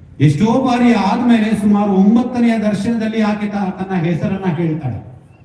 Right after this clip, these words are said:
ಹದಿನೆಂಟರಲ್ಲಿ ಒಂಬತ್ತನೆಯ ದರ್ಶನದಲ್ಲಿ ದೇವರ ತಾಯಿ ಆಗಾಗ ಬೆನ್ನದಿತ್ತ, "ನಿನ್ನ ತಾ-, ನಿನ್ನ ಹೆಸರೇನಮ್ಮ, ನಿನ್ನ ಹೆಸರೇನಮ್ಮ?" ಅಂತ ಕೇಳ್ಕೊಂಡಾಗೆಲ್ಲ ಬರೀ ಮೂಳ್ ನಕ್-, ನಕ್ರು ಅಷ್ಟೇ,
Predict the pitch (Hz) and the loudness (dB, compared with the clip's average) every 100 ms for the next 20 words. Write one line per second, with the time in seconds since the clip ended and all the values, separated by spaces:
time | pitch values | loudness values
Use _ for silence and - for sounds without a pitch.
0 | - _ - 143 165 185 190 170 165 202 | -20 _ -2 0 2 2 2 2 0 -2
1 | 185 - 147 175 214 226 233 226 220 208 | -4 -4 2 4 4 2 2 2 2 2
2 | 196 233 208 190 185 220 240 - - 165 | 0 0 0 2 2 2 0 -4 -4 -2
3 | 233 240 202 202 185 196 233 - - - | 0 0 0 0 2 2 2 -2 -6 -14
4 | - 151 185 220 240 240 247 247 170 180 | -10 -6 -4 -2 -2 -2 -2 -4 -2 -2
5 | 208 233 - 226 202 180 170 170 202 196 | 2 0 0 -2 0 0 0 0 0 0
6 | 180 202 185 196 185 165 151 151 254 214 | -2 -4 -2 0 2 4 4 2 -2 0
7 | 156 139 139 - - - 180 170 147 170 | 0 0 0 -4 -6 -2 0 2 2 2
8 | 254 254 226 196 175 160 156 175 240 220 | 0 0 0 0 -2 -4 -2 -2 -2 -2
9 | 185 170 160 156 139 - - - 127 175 | -2 -2 -2 -2 -4 -6 -14 -4 2 2
10 | 175 139 175 233 180 - 170 - 143 147 | 2 0 0 0 -2 -4 -8 -8 -4 -2
11 | 156 135 - - 98 | 2 0 0 -4 -6